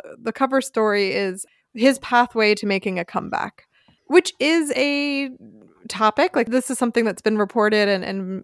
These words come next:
various outlets. It's definitely a threat. It's definitely a topic. But the presidential election in the U S is three years away. So really the earliest you could bump that up to responsibly, I would say, is two years. Um, there's no reason to be talking about it right now.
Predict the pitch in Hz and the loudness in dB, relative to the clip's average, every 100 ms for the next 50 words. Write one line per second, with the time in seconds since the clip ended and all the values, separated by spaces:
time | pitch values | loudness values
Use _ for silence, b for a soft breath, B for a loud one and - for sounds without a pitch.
0 | _ 220 185 196 277 269 247 233 190 196 | _ -6 -2 0 2 2 2 -2 -6 -8
1 | - 208 208 196 196 - 277 311 214 - | -4 -4 -2 -4 -6 0 2 2 0 -8
2 | 208 190 185 - 185 - - - b b | -8 -6 -8 -4 -4 -4 -12 -14 b b
3 | b b b _ _ _ _ - 262 294 | b b b _ _ _ _ -2 0 0
4 | 285 381 370 330 302 285 220 214 - 220 | 4 6 8 4 4 2 4 2 0 -2
5 | 214 185 196 220 190 190 - _ - 302 | 0 2 2 0 -4 -10 -14 _ -4 0
6 | 269 196 190 185 196 285 294 - 254 233 | 2 2 2 2 2 2 -2 0 4 4
7 | 302 294 214 - 226 220 - 202 196 208 | 4 2 2 2 4 2 0 -8 -2 0
8 | 214 190 185 - 214 190 - 202 190 - | 2 2 2 0 0 0 -2 -6 -8 -10
9 | _ _ _ - 214 240 - 220 196 - | _ _ _ 0 2 2 -2 -4 0 2
10 | 208 202 - 190 185 - _ b _ - | 2 0 -2 -2 -4 -8 _ b _ -6
11 | 285 285 180 196 285 - _ b b b | 2 2 4 0 -2 -6 _ b b b
12 | b 226 220 220 214 - 233 220 226 269 | b 2 2 2 -2 2 2 4 2 2
13 | 294 254 226 202 185 202 185 190 190 180 | 4 2 2 -2 -2 0 -2 -2 -4 0
14 | 185 185 180 185 185 208 | 0 0 -2 0 0 0